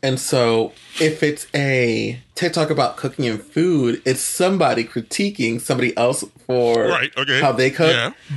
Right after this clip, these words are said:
Speaker 1: And, but it's, like, those, like, kind of German companies that are like, "Okay, let me do eight different, like, uh, donut sandwiches.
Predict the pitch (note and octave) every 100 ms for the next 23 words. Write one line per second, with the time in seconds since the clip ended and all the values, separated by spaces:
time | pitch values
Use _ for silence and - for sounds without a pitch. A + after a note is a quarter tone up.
0 | B2+ - D#3+ D#3 C#3+ E3+ E3 D3+ - D3+
1 | - D3+ D3+ D3+ B2+ E3 D3 B2+ - C3
2 | C#3+ D#3 D3+ B2+ A#2 C#3+ D#3 E3+ F3+ -
3 | - - - D3 D3 C#3 B2+ A#2 - -
4 | F3+ G3+ F3+ D3+ D3 E3+ D#3+ F3+ D3 E3
5 | D#3 D3 C#3+ - - _ _ _ F3 G#3+
6 | - D#3+ F#3 F#3+ F3+ D#3+ D3 C#3 - B2
7 | A#2 A2 - _ _ C3 C3 A#2+ A2 -
8 | - - _ _ - D#3 - E3+ F#3 F3+
9 | E3 - - D#3+ E3 D#3+ D3 - A2+ G#2+
10 | G2+ B2 -